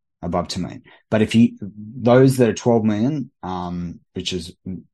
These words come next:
William Jackson the third, Chooks, Deontay Johnson, Minkah, Cam, and T J, they are the top six most that are paid Steelers. So really, if you're gonna do anything,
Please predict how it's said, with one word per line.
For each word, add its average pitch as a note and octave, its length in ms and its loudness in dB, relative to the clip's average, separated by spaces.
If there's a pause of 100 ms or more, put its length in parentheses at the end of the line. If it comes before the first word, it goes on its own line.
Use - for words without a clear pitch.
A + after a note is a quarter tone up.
William F#2+ 280 -6
Jackson F#2 360 -6
the F2 60 -8
third, F#2 360 -4
Chooks, - 640 -4
Deontay F#2+ 440 -2
Johnson, E2+ 360 -4
Minkah, F#2 480 -2 (240)
Cam, G2 500 0 (160)
and F#2 140 -4
T B2 180 6
J, F#2+ 300 0 (440)
they A#2+ 480 6
are A#2 160 6
the G#2+ 80 0
top - 340 -4
six - 320 -2
most G2+ 420 -6
that G2+ 120 -6
are F2 120 -6
paid F#2 540 0 (240)
Steelers. - 600 -4
So - 180 4
really, C#3+ 560 8
if - 160 0
you're B2+ 80 4
gonna E3+ 260 4
do A2 200 0
anything, C3+ 560 0